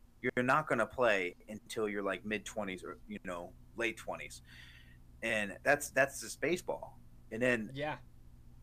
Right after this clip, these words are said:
Speaker 1: now basketball, there is a better shot. They did make a rule, I think, that you, they still want you to at least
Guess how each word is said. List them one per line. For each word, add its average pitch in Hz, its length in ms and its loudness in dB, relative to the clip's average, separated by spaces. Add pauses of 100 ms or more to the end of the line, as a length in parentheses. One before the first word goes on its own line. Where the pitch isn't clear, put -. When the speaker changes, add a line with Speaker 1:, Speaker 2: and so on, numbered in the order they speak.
(180)
Speaker 1:
now 131 140 8
basketball, 190 680 8
there 147 160 4
is 156 120 2
a 151 60 -6
better 143 260 4
shot. 139 540 4
They 120 100 0
did 127 200 2
make 127 200 2
a 131 60 0
rule, 117 500 4
I 110 100 2
think, 113 360 -6
that 98 180 0
you, 104 140 -6
they 113 160 -2
still 117 220 2
want 113 200 -4
you 113 60 -2
to 98 60 -2
at 98 40 -4
least 113 280 -4